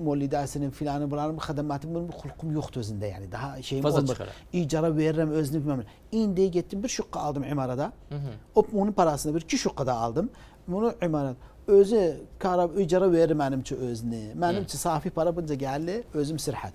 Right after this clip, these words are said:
Speaker 1: Bu birinci. O birisi nə dedi? Dedi, mən getdim, damımı satdım, getdim, bir şuqqada oturdum orada.
Speaker 2: Hı hı.
Speaker 1: Nişi,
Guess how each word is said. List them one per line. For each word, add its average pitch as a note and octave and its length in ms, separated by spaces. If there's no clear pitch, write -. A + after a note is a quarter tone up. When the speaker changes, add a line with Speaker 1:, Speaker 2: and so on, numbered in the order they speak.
Speaker 1:
Bu E3 100
birinci. A#2+ 400
O G#3+ 140
birisi G#3+ 200
nə E3+ 140
dedi? C#3 240
Dedi, D3+ 160
mən G#3+ 220
getdim, E3+ 580
damımı C#3 300
satdım, D#3+ 380
getdim, D3 300
bir F3+ 60
şuqqada D#3+ 300
oturdum A#2+ 440
orada. A#2 340
Speaker 2:
Hı C#3+ 60
hı. C#3 40
Speaker 1:
Nişi, G3 400